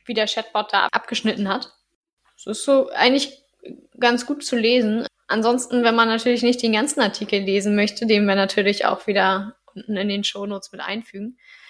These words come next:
ist vorweg eine kleine Management-Summary, die den Artikel auch gut, beziehungsweise die Studie gut zusammenfasst.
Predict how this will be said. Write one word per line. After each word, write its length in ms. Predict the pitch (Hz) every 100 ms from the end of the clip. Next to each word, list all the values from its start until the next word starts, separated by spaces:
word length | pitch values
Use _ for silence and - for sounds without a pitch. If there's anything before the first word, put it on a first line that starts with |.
| -
ist 100 | -
vorweg 320 | - 233 220 -
eine 100 | 226
kleine 640 | 220 214 208 214 208 202 -
Management-Summary, 1000 | 233 269 - 190 - 202 185 190 220 - _ _ _ _ _ -
die 80 |
den 160 | 208 196
Artikel 400 | 185 - 220 208
auch 220 | 196 -
gut, 240 | 202 - -
beziehungsweise 540 | - 196 - 196 196
die 100 | 196
Studie 300 | - 220 214
gut 180 | 196 196
zusammenfasst. 680 | - 190 196 220 - - -